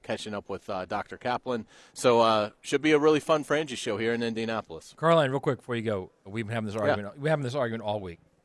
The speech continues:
Speaker 2: Brian Thomas is there at seventeen. You taking corner or you taking Brian Thomas?
Speaker 1: It, it's, it's dependent, um, but f-, for now I would take corner over Thomas.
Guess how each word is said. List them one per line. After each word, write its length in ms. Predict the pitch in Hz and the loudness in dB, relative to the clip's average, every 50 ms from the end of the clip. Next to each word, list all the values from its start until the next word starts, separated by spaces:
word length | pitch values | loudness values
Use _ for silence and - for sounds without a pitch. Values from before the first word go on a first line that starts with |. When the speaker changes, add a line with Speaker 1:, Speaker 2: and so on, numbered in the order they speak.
| _ _ _ | _ _ _
Speaker 2:
Brian 260 | 135 147 160 160 156 | 0 2 2 2 2
Thomas 340 | - 160 139 131 123 110 110 | 2 0 0 0 -2 -4 -6
is 60 | 110 | -6
there 120 | 110 107 | -6 -6
at 80 | 101 - | -6 -6
seventeen. 360 | - 113 98 90 85 - 92 | -8 -8 -8 -8 -10 -14 -16
You 60 | 90 | -16
taking 260 | 85 - 113 104 104 - | -10 -10 -10 -10 -8 -10
corner 260 | - 139 160 202 240 | -8 -6 -4 -4 -4
or 20 | |
you 60 | 220 | -6
taking 240 | 165 180 165 135 123 | -4 -6 -6 -6 -4
Brian 220 | 123 120 113 107 101 | -4 -4 -4 -4 -6
Thomas? 400 | 107 95 85 78 69 _ _ _ _ _ _ _ _ _ _ _ _ _ _ _ _ _ _ _ _ _ _ _ _ _ _ _ _ _ _ _ _ _ _ _ _ _ _ _ _ _ _ _ - - _ | -10 -12 -12 -12 -16 _ _ _ _ _ _ _ _ _ _ _ _ _ _ _ _ _ _ _ _ _ _ _ _ _ _ _ _ _ _ _ _ _ _ _ _ _ _ _ _ _ _ _ -20 -4 _
Speaker 1:
It, 140 | 160 156 151 | 2 2 4
it's, 300 | 151 160 - - - - _ | 2 0 0 -2 -8 -8 _
it's 200 | - 151 127 - | -4 -4 -4 -2
dependent, 720 | - 147 - - - 170 170 156 156 170 185 180 180 - _ _ _ _ _ | -6 -6 -8 -4 -2 -2 0 0 2 2 0 0 -2 -6 _ _ _ _ _
um, 360 | 135 127 127 123 117 107 104 | 2 4 4 4 2 0 -2
but 280 | 95 123 123 123 120 - _ _ _ _ _ _ _ | -2 0 2 2 0 0 _ _ _ _ _ _ _
f-, 100 | - _ _ _ _ - | -20 _ _ _ _ -20
for 180 | - - 135 131 | 0 0 2 4
now 220 | 135 135 135 131 | 6 6 8 8
I 100 | 127 123 | 8 8
would 140 | 113 113 - | 6 2 0
take 220 | - 127 110 101 | 0 -2 -2 -2
corner 420 | - - 123 113 107 104 104 98 82 | -4 -6 -4 -4 -2 -2 -2 -4 -2
over 520 | 87 101 101 90 92 95 92 90 82 - _ | -2 -4 -4 -4 -6 -6 -6 -6 -8 -10 _
Thomas. 540 | - - 101 90 82 80 76 71 - - | -8 -8 -6 -6 -8 -10 -14 -16 -18 -20